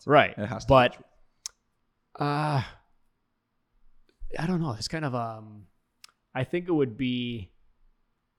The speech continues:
Speaker 1: I honestly think it would be better. I, I, the
Speaker 2: Yeah.
Speaker 1: reason is this, because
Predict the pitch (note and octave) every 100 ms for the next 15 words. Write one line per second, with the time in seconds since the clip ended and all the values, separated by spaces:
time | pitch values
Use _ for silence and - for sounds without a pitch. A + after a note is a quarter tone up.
0 | - E3 A3+ E3 A3+ E3 D#3 C3 B2 B2
1 | A2+ F#2 - _ _ A#2+ A2+ A#2+ B2 A#2+
2 | A2 D#3+ A#3 D3+ C3 A#2 G#2 - B2+ -
3 | B2+ A#2